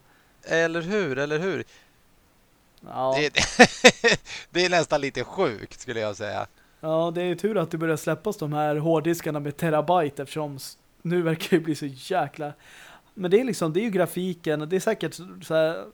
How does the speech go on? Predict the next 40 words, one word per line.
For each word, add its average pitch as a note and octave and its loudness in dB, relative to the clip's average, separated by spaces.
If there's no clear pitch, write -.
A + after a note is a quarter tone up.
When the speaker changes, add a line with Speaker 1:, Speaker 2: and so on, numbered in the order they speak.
Speaker 2:
fyra F3+ 4
K, E3 2
det E3+ -2
är F3 -2
snyggare D#3+ -2
grafik, D3+ -2
men C#3+ -12
det C#3 -6
tar D3+ -4
ju D#3 -6
jäkla D#3+ -4
mycket F#3+ -8
plats E3 -2
att C3+ -14
få C#3+ -6
ner G3+ 4
det D#3 2
på C#3 -6
ski-, D#3 -4
alltså D#3 -4
på C#3+ -6
hårddisken. D3 -4
Speaker 1:
Exakt, A#2+ -2
exakt. A2 -4
Speaker 2:
Så - -6
det E3 0
är, E3+ 0
ja, E3+ 4
nej, F#3 -4
det F3+ -4
är E3+ -2
tur G#3+ -6
att E3 -4
det E3+ -6
börjar E3 -4
komma E3+ -4
ordentliga E3 -2
hårddiskar D#3 -2
nu D3 -6
när D3 -2